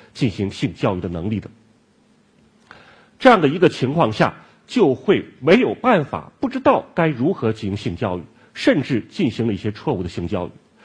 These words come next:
比如这个女孩子的母亲，我觉得她就至少犯了两个错误。第一个错误是，他在孩子小的时候没有清楚地告诉孩子关于身体、关于生命、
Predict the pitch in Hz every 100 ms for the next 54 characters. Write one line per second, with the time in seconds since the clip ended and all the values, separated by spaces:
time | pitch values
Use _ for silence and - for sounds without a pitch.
0 | - - - 151 208 240 208 156 110 107
1 | 135 151 131 92 - 131 123 - _ 117
2 | 110 127 123 131 131 - 123 87 80 127
3 | 104 95 - 101 156 120 120 - _ _
4 | _ - 131 123 - 139 101 95 104 85
5 | - - - 156 131 113 113 127 127 -
6 | 71 - - 131 156 - - _ - 123
7 | 180 170 90 - - 165 160 165 92 90
8 | 101 - _ _ - 127 104 110 - 92
9 | 107 95 - _ - 135 139 - 175 151
10 | 147 87 - _ _ 127 123 123 147 147
11 | 127